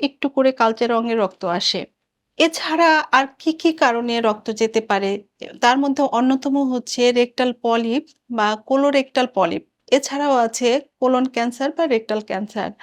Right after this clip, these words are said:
আর সাধারণত উপরিভাগে কোলনের সম্মুখভাগে যদি কোনো ক্যান্সার হয়, সে সাধারণত তাজা রক্ত হয় না। এখন আসুন যে রক্তপাত কি কি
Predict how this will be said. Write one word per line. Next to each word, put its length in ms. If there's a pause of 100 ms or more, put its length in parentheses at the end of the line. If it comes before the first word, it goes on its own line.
(340)
আর 240
সাধারণত 580
উপরিভাগে 920
কোলনের 500
সম্মুখভাগে 720
যদি 240
কোনো 220
ক্যান্সার 460
হয়, 200
সে 260 (240)
সাধারণত 520
তাজা 380
রক্ত 240
হয় 220
না। 180 (500)
এখন 240
আসুন 360 (380)
যে 160
রক্তপাত 560
কি 140
কি 160